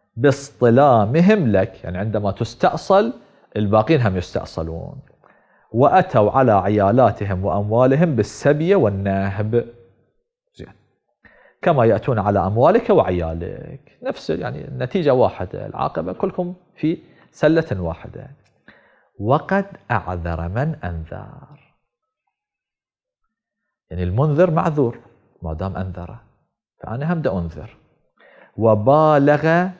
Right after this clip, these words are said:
من أوضح"، أمر بالغ يعني نافذ،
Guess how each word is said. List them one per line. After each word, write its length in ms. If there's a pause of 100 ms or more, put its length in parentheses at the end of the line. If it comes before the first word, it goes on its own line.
(180)
من 300
أوضح"، 640 (680)
أمر 200
بالغ 420
يعني 180
نافذ، 360